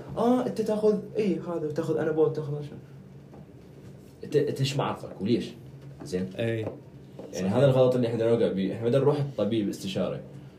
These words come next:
Speaker 2: هو صراحة أنا، أنا ما أدري إذا تدري بهاي المعلومة ولا لا،
Speaker 1: أيوة.
Speaker 2: بس هو ال-، الهرمون يعني هذا اللي، اللي خاص بال-، باللي يلعبون يعني يتمرنون كمال أجسام،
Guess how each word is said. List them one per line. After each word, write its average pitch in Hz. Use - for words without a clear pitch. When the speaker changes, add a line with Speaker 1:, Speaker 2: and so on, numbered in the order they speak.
Speaker 2:
هو 117
صراحة 117
أنا، 110
أنا 95
ما 110
أدري 107
إذا 107
تدري 110
بهاي 107
المعلومة 110
ولا 104
لا، 107
Speaker 1:
أيوة. 95
Speaker 2:
بس 92
هو 127
ال-، 123
الهرمون 117
يعني 113
هذا 120
اللي، 107
اللي 98
خاص 113
بال-، 95
باللي 110
يلعبون 110
يعني 104
يتمرنون 113
كمال 110
أجسام، 139